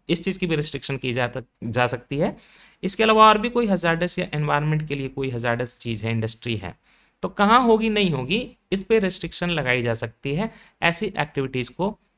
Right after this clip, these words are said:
एक तरह कह सकते हैं कि आप किसी रीजन में फिक्स किया जा सकता है कि उसके बाहर होंगी, नहीं होंगी। अब यही रूल्स जो हैं आपके एनवायरनमेंट प्रोटेक्शन एक्ट नाइनटीन एटी सिक्स और उसके नाइनटीन एटी सिक्स के रूल्स,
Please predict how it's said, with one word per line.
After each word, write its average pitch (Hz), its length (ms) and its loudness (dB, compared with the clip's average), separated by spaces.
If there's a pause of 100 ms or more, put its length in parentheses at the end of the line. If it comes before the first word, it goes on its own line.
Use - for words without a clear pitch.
(140)
एक 151 220 -2
तरह 135 320 -4 (140)
कह 139 140 0
सकते - 360 -8
हैं 135 120 -6
कि - 140 -10
आप 151 220 -2
किसी 196 280 -2
रीजन 180 320 2
में 185 260 -2 (440)
फिक्स 214 220 0
किया 135 180 2
जा 123 120 2
सकता 120 280 -6
है 139 60 -4
कि 143 80 -6
उसके 143 200 -4
बाहर 123 240 0
होंगी, 120 360 0
नहीं 110 180 0
होंगी। 87 320 -8 (540)
अब 196 160 6
यही 202 400 4
रूल्स 196 380 0
जो 156 80 -2
हैं 107 200 -6 (1000)
आपके 131 240 2
एनवायरनमेंट 156 400 2
प्रोटेक्शन 156 380 -2
एक्ट 151 140 0
नाइनटीन 135 320 0
एटी 127 200 -4
सिक्स - 340 -6
और 135 120 -2
उसके - 240 -4
नाइनटीन 127 320 -4
एटी 123 180 -6
सिक्स - 220 -10
के 135 140 -2
रूल्स, 113 380 -2